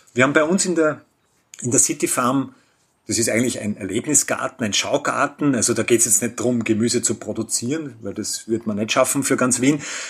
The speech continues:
Aber ich hab ein hundertzwanzig Quadratmeter großes Eckchen von unserem Garten abgezweigt. Und dort haben wir eine Microfarm errichtet, ein,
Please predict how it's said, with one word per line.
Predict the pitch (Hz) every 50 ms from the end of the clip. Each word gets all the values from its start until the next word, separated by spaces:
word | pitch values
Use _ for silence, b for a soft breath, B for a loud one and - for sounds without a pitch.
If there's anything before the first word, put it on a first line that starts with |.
| B B B B _ _
Aber | 113 107 170
ich | 156 160
hab | 165 160 - -
ein | - 139 143 139 -
hundertzwanzig | 147 190 202 214 - - - 127 147 180 - - 208 185 - -
Quadratmeter | - 165 165 - 120 120 139 - - - 160 151 156 - - 160
großes | - - - 110 117 147 165 160 - - - - - 147 143 - - - -
Eckchen | 143 147 143 - - - - 143 127 113 113
von | 113 - 123 123
unserem | 127 123 120 - 143 135 -
Garten | - 95 98 123 - - - 147 143
abgezweigt. | - - - - - - 139 - - - 117 117 160 180 - - - - _ _ _ _ _ _ _ _ _ _ _ _
Und | - - 139
dort | 143 - -
haben | 151 143
wir | 143
eine | 139 139 135
Microfarm | 127 117 117 123 - 139 120 - - 104 98 107
errichtet, | 107 95 92 107 101 - - - 123 120 123 -
ein, | - 113 113 120 117